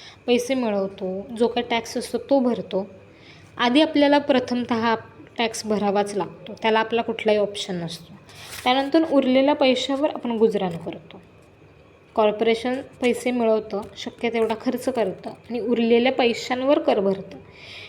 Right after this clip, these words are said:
ही श्रीमंत वापरत असलेली कायदेशीर करांमधून काढलेली सर्वात मोठी पळवाट आहे. हाच या धड्याचा सारांश किंवा हाच या धड्याचं तात्पर्य आहे. हे आ-, तुम्ही आम्ही सगळ्यांनी लक्षात घेतलं पाहिजे.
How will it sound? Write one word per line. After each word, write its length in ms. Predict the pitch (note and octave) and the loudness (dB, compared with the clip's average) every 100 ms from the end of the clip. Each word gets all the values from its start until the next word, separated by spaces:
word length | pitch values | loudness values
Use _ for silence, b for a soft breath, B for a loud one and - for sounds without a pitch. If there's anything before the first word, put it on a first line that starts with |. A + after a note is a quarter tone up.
| B | B
ही 100 | D4 | 2
श्रीमंत 560 | D4 D4 C#4+ C4+ C#4 C4+ | 2 4 2 2 0 0
वापरत 500 | C#4+ B3 - A3 A3+ | 4 4 4 0 0
असलेली 340 | A3+ - A3 | -4 4 4
कायदेशीर 540 | A3 A3 G3 G#3+ A3 B3 | 6 4 4 4 4 0
करांमधून 680 | A#3+ G#3 G3+ G3+ G3 G3+ | 0 0 0 0 -2 -2
काढलेली 520 | G3+ G3 F#3 F#3 G3 G3 | 0 -2 0 0 0 0
सर्वात 440 | G3+ G3 G3+ G3+ | 0 0 -2 -2
मोठी 220 | G3 F#3+ | -6 -4
पळवाट 400 | G3 F#3 F3+ F#3 F#3 | -4 -4 -2 -4 -4
आहे. 360 | F3+ G3+ F3 - B B B B B | -4 -2 -2 -4 B B B B B
हाच 380 | - B3+ B3+ | 0 0 2
या 100 | C4 | 0
धड्याचा 540 | A#3 G#3+ G3+ G3+ G#3+ G#3 - - - - | 2 0 -2 0 2 2 -2 -18 -20 -20
सारांश 680 | - A3 G3 F#3+ F3+ E3 - - | -2 0 2 0 -4 -8 -14 -18
किंवा 280 | - G#3 A3 A#3+ - | -6 -2 -2 -4 -12
हाच 400 | - A3+ A3 - | -2 -2 -2 0
या 100 | A3 | 0
धड्याचं 400 | G#3+ G3 G3 G#3 G#3 | 0 -2 -4 -4 -4
तात्पर्य 460 | F#3+ - G3+ F#3+ | -6 -6 -4 -2
आहे. 320 | F#3 F3+ F#3 E3+ - B B B - | -2 -4 -10 -12 -16 B B B 0
हे 80 | B3+ | 2
आ-, 120 | A3 G3 - | 2 -2 -2
तुम्ही 220 | A3 G#3+ | 0 0
आम्ही 200 | G3+ G3+ | -2 -2
सगळ्यांनी 460 | G#3 F#3+ F#3 F#3+ | -2 -2 -2 -2
लक्षात 280 | F#3+ F#3+ - | -4 -4 -6
घेतलं 340 | G3 G3 G3 F#3+ | -2 -2 -2 -2
पाहिजे. 440 | F#3 E3+ E3+ G#3 | -2 -6 -8 -12